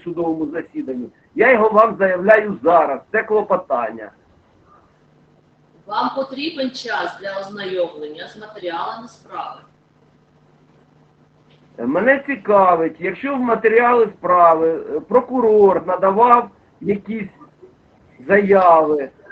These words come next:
Speaker 1: якщо мені цікаво, в мене є відповідь Клименка, яка не є процесуальним рішенням в даному, в даній справі. Там надійшов лист,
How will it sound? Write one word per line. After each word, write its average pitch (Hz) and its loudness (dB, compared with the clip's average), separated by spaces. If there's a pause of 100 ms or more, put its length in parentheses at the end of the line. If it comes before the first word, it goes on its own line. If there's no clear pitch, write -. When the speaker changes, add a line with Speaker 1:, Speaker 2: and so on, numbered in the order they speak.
Speaker 1:
якщо 247 2
мені 226 -2
цікаво, 208 2
в 175 -2
мене 233 2
є 202 -2
відповідь 220 -2
Клименка, 233 4
яка 190 2
не 208 -2
є 233 2
процесуальним 196 0
рішенням 185 -4
в 151 -16
даному, 190 2 (260)
в - -10
даній 196 0
справі. 156 2 (800)
Там 208 4 (160)
надійшов 233 2
лист, 269 -4